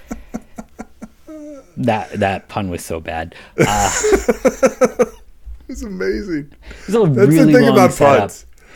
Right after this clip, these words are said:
Speaker 2: It's a re-,
Speaker 1: That's
Speaker 2: that setup was too long for TikTok. Okay,
Speaker 1: That's <laughs>
Speaker 2: I have the attention span of a goldfish now. You
Speaker 1: You
Speaker 2: just
Speaker 1: would
Speaker 2: need to bring the heat. All right.
Speaker 1: No, but you, you have to set it up. It's like a Norm
Speaker 2: It
Speaker 1: Macdonald joke.
Speaker 2: I know, but you
Speaker 1: The
Speaker 2: need to do a little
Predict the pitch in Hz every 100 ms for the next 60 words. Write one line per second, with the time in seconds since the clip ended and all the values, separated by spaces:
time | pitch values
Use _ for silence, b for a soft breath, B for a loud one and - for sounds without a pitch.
0 | b 135 143 113 139 190 147 156 180 165
1 | 147 135 - - 139 135 127 120 104 117
2 | - 85 78 - b b - - 139 160
3 | - 139 - - 226 123 160 165 151 151
4 | 131 123 120 - 123 117 110 110 107 -
5 | 98 98 92 98 117 127 123 120 117 120
6 | 117 107 95 98 - 98 104 107 113 160
7 | 180 170 165 180 175 175 165 156 - 135
8 | 165 147 123 117 104 90 - _ - 131
9 | - 156 147 127 123 139 135 98 104 113
10 | 98 87 87 82 - - 147 190 190 202
11 | 185 147 B - 160 165 131 127 123